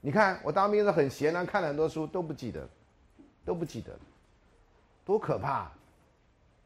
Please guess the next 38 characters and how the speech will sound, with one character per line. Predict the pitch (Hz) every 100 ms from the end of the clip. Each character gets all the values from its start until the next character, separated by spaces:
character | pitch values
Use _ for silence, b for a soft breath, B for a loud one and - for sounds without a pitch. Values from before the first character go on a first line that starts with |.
| _ _ _
啊， | 147 147 -
我 | 196
假 | 180
如 | 170
都 | 226
记 | 190 208
得， | 143 147
那 | 170 156
真 | 208
的 | 220
不 | 147
得 | 104 95
了， | 67 64 - - _ _ -
都 | 151
不 | 143
记 | 120
得 | - 55 - - _ _ _ _
啊， | 69 62 -
连 | 139 185 214
现 | - 214
在 | 202
在 | 185
看 | - 190 151
都 | 156
完 | 151
全 | 175
没 | 156 151
印 | 135
象， | 117 107 B B
还 | 143
画 | 165 190 156
了 | 151
线， | - 196 135 - B
还 | 160
写 | - 123
了 | 139
笔 | 120 104
记， | - 170 135